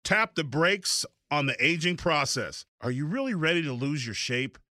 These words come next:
your muscle, your energy? Are you ready to get old? You can slow it down. Nugenix Total T Testosterone Booster with Testofen will help you turn back the clock and re-energize your life. Prove it to yourself, risk-free. Try Nugenix Total T before you buy.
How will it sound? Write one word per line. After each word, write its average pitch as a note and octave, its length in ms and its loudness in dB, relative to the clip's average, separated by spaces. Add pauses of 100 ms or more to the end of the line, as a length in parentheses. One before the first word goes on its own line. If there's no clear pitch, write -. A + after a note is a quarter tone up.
(120)
your G2 120 -2
muscle, C3 580 -2 (140)
your F2+ 140 -10 (100)
energy? B2+ 580 0 (180)
Are C#3 100 4
you C#3 140 0
ready F#3+ 240 4
to D#3 100 2
get C3+ 300 2
old? D3+ 400 0 (200)
You F#3+ 240 -2
can F#3+ 400 2
slow A2+ 360 -2
it F2 100 -8
down. D#2+ 360 -10 (280)
Nugenix G3 460 0
Total G#3 280 -2
T G3 220 -6
Testosterone F3+ 720 -2
Booster D#3+ 400 -2
with C#3+ 160 -4
Testofen A#2+ 720 -2
will B2 140 -2
help D#3 220 -2
you C3+ 120 -6
turn G#3 280 -2
back F3+ 280 2
the C3 80 -4
clock C#3 480 -2
and A2+ 240 -2
re-energize C3 680 0
your G#2 100 -4
life. G#2 360 -2 (160)
Prove C4+ 160 0
it - 80 -6
to C4 100 -2
yourself, A#3 500 0
risk-free. G3 800 -4 (140)
Try B3 320 2
Nugenix F#3+ 500 0
Total F#3+ 260 -2
T E3 200 -6
before G3 440 -2
you F3+ 140 -4
buy. A#2+ 380 -2